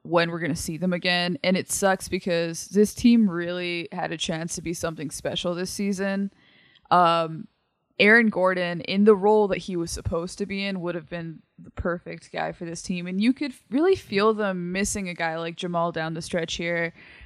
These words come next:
Um, when the Austin <laughs> Rivers magic runs out <laughs> and, uh, and, and Michael Porter Junior, who seems, who seems like in, in,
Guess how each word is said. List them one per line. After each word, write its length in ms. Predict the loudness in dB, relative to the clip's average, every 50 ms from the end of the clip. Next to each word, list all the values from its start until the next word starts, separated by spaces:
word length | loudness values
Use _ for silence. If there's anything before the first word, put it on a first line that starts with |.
| -4 2 4
Um, 220 | 6 6 4 2
when 120 | -2 -4
the 100 | -4 -2
Austin 460 | 2 4 6 6 6 4 2 0 2 2
<laughs> 0 |
Rivers 420 | 2 4 4 2 2 2 0 -2
magic 440 | -2 0 0 0 -2 -4 -8 -8 -8
runs 400 | -8 -8 -6 -6 -6 -4 -4 -2
out 520 | -2 0 0 2 0 0 0 -2 -4 -4 -6
<laughs> 160 | -8 -4 2
and, 280 | 2 2 2 2 0 4 4
uh, 320 | 4 4 4 0 -4 -8 _ _ -20 -20 -20 -20 -20 -20 -20 _ 2
and, 260 | 4 6 6 6 4
and 140 | 4 4 6
Michael 280 | 6 4 4 4 2 -2
Porter 320 | 0 0 0 2 4 2
Junior, 440 | 2 2 0 -2 -2 -2 -2 -2 -2
who 160 | -2 -2 -2
seems, 580 | -2 -2 0 2 2 2 2 0 -2 -4 -8 -8 -4
who 160 | -2 0 -2 -2
seems 380 | -2 -2 -2 0 0 0 2
like 340 | 6 6 8 8 6 4 0
in, 240 | 0 0 0 0 0 -2
in, 500 | -4 -4 -4 -4 -4 -4 -6 -6 -8 -10